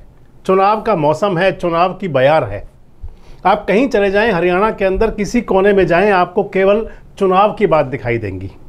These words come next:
आप सरकारी कार्यालयों में चले जाएं, कॉरपोरेट ऑफिस में चले जाएं, पान की दुकान पर चले जाएं, गली के नुक्कड़ पर पहुंच जाएं,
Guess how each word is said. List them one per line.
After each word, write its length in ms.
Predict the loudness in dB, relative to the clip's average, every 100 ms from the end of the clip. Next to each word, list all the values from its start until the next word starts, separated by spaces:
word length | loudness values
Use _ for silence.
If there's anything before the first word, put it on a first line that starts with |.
| -20 -20 -20 -18 -2
आप 140 | 0 0
सरकारी 460 | -2 0 2 0
कार्यालयों 480 | 2 0 2 2 0
में 100 | 0
चले 240 | 0 2 2
जाएं, 260 | 2 2
कॉरपोरेट 520 | 0 0 0 2 2 2
ऑफिस 320 | 0 0 -2
में 100 | -2
चले 240 | 2 2
जाएं, 260 | 2 2 0
पान 300 | 0 0 0 0
की 140 | 0
दुकान 380 | -2 0 0 0
पर 160 | 0
चले 240 | 0 2 2
जाएं, 320 | 2 2 2
गली 200 | 4 4
के 160 | 4 2
नुक्कड़ 320 | 0 2 0
पर 140 | 0 -2
पहुंच 260 | -2 -4
जाएं, 320 | 0 2 2